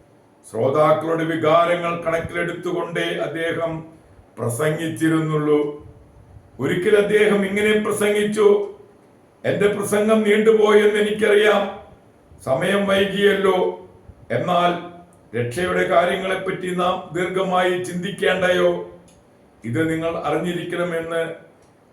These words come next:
എൻ്റെ ഗുരുക്കന്മാർ പ്രതീക്ഷിക്കുന്നുണ്ടെങ്കിൽ ദീർഘമായ ഉപദേശം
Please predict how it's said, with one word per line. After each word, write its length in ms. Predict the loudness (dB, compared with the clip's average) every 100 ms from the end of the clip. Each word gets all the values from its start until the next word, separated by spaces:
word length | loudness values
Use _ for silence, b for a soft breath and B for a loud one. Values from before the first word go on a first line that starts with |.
| -10
എൻ്റെ 200 | -6 -4
ഗുരുക്കന്മാർ 680 | -2 -2 -2 -6 -4 -2 -2
പ്രതീക്ഷിക്കുന്നുണ്ടെങ്കിൽ 1400 | -2 -4 -4 -4 -10 -8 -6 -4 -4 -4 -2 -4 -4 -8 -14 -20 _ _ _ _ _ -6
ദീർഘമായ 800 | -2 -2 2 2 2 2 2 2
ഉപദേശം 840 | 0 -2 0 2 2 0 -6 -10